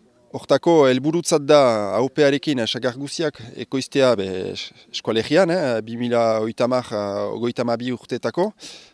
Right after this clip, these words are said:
Hortako hegoaldean hasi ziren landatzen hainitz, bi mila hamasei hamazazpi urte horietan, eta ondorioz, eh, bada be sagar eskas bat,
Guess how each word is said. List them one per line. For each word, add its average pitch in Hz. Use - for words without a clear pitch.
Hortako -
hegoaldean 139
hasi 123
ziren 151
landatzen 135
hainitz, 147
bi 131
mila 127
hamasei 123
hamazazpi 123
urte 123
horietan, 147
eta 113
ondorioz, 143
eh, 110
bada 139
be 123
sagar 131
eskas 117
bat, 117